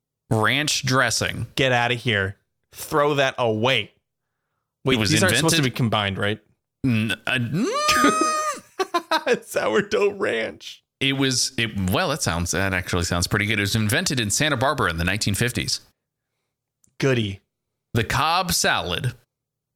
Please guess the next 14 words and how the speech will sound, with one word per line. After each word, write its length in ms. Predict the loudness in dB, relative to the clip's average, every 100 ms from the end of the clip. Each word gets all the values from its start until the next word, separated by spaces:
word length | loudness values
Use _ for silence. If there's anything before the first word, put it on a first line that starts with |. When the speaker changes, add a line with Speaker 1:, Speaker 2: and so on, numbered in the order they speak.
| -20 -6
Speaker 2:
Uh-huh. 400 | -2 0 2 0 -4 _ _ _ _ _ _ _ _ _
We've 140 | -2 0
talked 200 | -2 -2
about 160 | -4
that, 160 | -2 -4
I 60 |
think, 220 | -6 -10 -14
before. 320 | -12 -12 -12 _ _ _ _ -6
Speaker 1:
Cioppino. 680 | -2 0 0 0 0 0 -4 -8 _ _ _ _ _ _ _ _ _ _ _ _ _ -8
Speaker 2:
Cioppino 400 | -4 -2 -2 -2
was 160 | -6
invented 420 | -6 -4 -4 -4
in 60 | -6
California? 680 | -2 -2 -2 -4 -4 -4